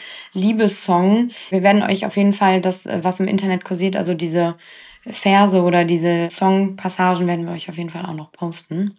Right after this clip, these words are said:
Und dann habe ich mal so ein bisschen weiter mich in diese Rabbit Hole begangen. Unter einem seiner TikTok-Videos von Februar zweitausendvierundzwanzig findet man einen Kommentar, in dem er beschuldigt wird, sich mit einer Teenagerin angelegt zu haben. Da steht wortwörtlich,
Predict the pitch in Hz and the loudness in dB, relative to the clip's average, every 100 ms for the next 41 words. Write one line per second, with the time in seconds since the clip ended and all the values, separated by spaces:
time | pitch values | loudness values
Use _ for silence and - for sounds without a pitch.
0 | _ 190 185 190 208 208 185 175 170 165 | _ 0 4 4 2 0 0 0 -2 -6
1 | - 170 165 - 156 170 165 156 160 156 | -6 -6 -4 0 0 0 -2 -4 -6 -8
2 | 151 156 160 156 156 160 151 147 147 143 | -8 -4 -4 -4 -8 -6 -6 -6 -8 -6
3 | 135 160 202 202 - - - - _ - | -4 -2 -2 -4 -12 -20 -20 -20 _ 4
4 | 240 247 - 196 196 196 175 175 180 180 | 4 4 4 6 6 6 4 2 2 0
5 | 208 - 180 170 170 165 160 175 - 208 | -4 -6 -4 0 0 0 -2 -6 -2 0
6 | 202 190 196 185 185 185 180 175 175 185 | 2 0 -4 -6 -6 -8 -6 -4 -6 -4
7 | 180 185 165 160 - 233 185 175 180 170 | -2 -4 -8 -8 -2 -2 0 0 0 -4
8 | 180 170 165 170 - 196 185 240 302 _ | -4 -6 -6 -6 -4 -2 0 -2 -4 _
9 | 196 196 196 185 202 220 233 214 190 196 | 0 4 4 4 0 0 0 0 -2 -4
10 | 196 190 196 190 185 - 208 185 160 160 | -2 -2 0 0 0 0 0 0 0 -4
11 | 160 160 _ 196 185 165 156 160 - 160 | -4 -6 _ 0 2 0 -4 -8 -12 -10
12 | 151 156 165 247 247 175 - 190 180 170 | -8 -4 -2 -2 -2 -4 -4 -2 -2 -2
13 | 208 247 269 | -2 0 -2